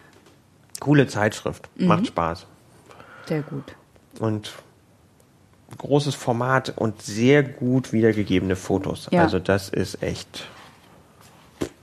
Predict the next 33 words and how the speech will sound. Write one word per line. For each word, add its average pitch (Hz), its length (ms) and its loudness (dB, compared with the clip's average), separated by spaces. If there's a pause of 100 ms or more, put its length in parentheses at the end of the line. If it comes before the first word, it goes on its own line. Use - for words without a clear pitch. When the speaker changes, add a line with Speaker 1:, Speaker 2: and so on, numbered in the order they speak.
(400)
Speaker 2:
Lohnt 175 260 2
sich, - 260 -6
einfach 185 260 2
nur 190 220 4
auch 180 120 0
zum 185 240 0
Anschauen. 151 680 0
Speaker 1:
Ja, 101 180 -2 (120)
und 113 140 -2
die 123 60 2
müssen 143 240 4
sich 139 100 2
da 127 120 6
auch 120 60 6
nicht 127 140 0
verstecken. 139 540 0
Ich 117 120 -4
habe 120 140 -2
neulich 120 320 0
mal, 113 180 2 (800)
äh, 110 140 4
dank 117 280 2
einer 113 480 6
freundlichen 165 480 2
Nachfrage 123 640 4
einen 104 160 0
Stapel 123 460 0
Rock 131 320 0
and 120 280 2
Ice 127 300 2
Magazines 101 520 0
bekommen. 131 520 -4 (140)
Speaker 2:
Mhm. 185 300 0